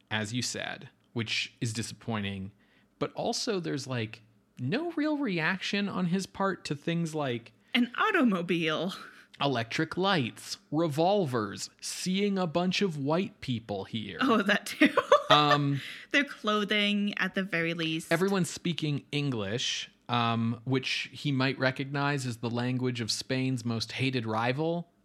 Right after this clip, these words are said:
Speaker 1: at the time. Like, no wonder he's <laughs> violent against them. Like, he's here to claim this land for Spain,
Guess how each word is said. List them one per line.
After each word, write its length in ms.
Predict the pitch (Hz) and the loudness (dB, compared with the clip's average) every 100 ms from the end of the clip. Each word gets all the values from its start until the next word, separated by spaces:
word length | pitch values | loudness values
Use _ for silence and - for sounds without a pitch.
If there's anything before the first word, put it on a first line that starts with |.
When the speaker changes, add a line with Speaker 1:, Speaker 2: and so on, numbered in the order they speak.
| _ | _
Speaker 1:
at 220 | 165 - | -2 0
the 60 | 170 | -6
time. 360 | - 175 190 202 | -2 0 2 2
Like, 200 | 147 151 | 2 4
no 120 | 165 | 4
wonder 720 | 135 123 160 160 123 113 107 - - 240 151 | 4 2 2 4 4 4 0 -6 -2 0 4
he's 200 | 147 110 | 2 2
<laughs> 20 | |
violent 640 | 101 113 139 147 117 107 - | 2 4 4 4 2 -2 -4
against 420 | 123 113 117 113 | -2 0 -2 -2
them. 140 | 127 120 | -2 0
Like, 240 | 117 117 | 0 -2
he's 340 | - 190 190 147 | -2 -2 -2 -2
here 480 | 190 175 156 139 - - | 0 2 4 2 -4 -6
to 80 | 135 | -6
claim 460 | - 147 151 165 | -4 -2 0 2
this 180 | 151 135 | 0 -2
land 380 | 135 147 147 147 | -2 0 0 -2
for 160 | - 120 | -2 -2
Spain, 720 | - - 165 156 131 117 | -2 2 2 4 2 0